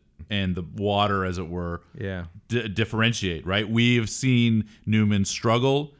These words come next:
Speaker 1: from the beginning with the relationship between he and, and
Speaker 2: It's
Speaker 1: Connor,
Speaker 2: tough. It's tough.
Speaker 1: and he and Sullivan. And this is the moment where it becomes painfully clear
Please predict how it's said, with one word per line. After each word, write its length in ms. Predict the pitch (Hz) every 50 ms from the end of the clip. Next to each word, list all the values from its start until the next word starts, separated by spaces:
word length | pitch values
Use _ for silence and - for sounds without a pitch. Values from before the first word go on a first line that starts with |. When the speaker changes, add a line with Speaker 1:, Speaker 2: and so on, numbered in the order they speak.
| _ _ _
Speaker 1:
from 260 | _ - - 104 98 95
the 80 | 92
beginning 600 | 78 98 87 80 104 104 110 120 123 127 139 147
with 200 | 120 110 104 -
the 100 | - 98
relationship 480 | 92 95 98 104 - - 101 101 90 -
between 260 | 98 - - 95 90
he 220 | 90 101 104 101
and, 200 | 101 95 92 90 -
and 120 | 87 90 87 85
Speaker 2:
It's 80 | 80
Speaker 1:
Connor, 400 | - - - 175 175 147 151 151
Speaker 2:
tough. 80 | 147 - _ _
It's 120 | - - -
tough. 220 | - 131 143 147
Speaker 1:
and 280 | 107 104 98 95 95 -
he 480 | - - - 110 104 98 98 95 - -
and 520 | 95 95 92 90 87 87 82 82 80 76 - - _
Sullivan. 580 | - - - 110 120 135 135 139 147 156 170 - - _ _ _ _ _ _ _ _ -
And 440 | 104 104 104 101 101 98 95 90 - - -
this 200 | 117 117 107 -
is 100 | 123 104 101
the 80 | 110
moment 420 | 107 110 107 104 98 98 95 90 90
where 460 | 98 98 95 95 92 92 87 - - -
it 160 | 95 92 -
becomes 600 | 104 92 - 104 92 90 87 87 82 - - - _ _ _ -
painfully 460 | - 135 123 120 107 - 120 113 113
clear 580 | - - 151 147 135 113 104 95 92 92 92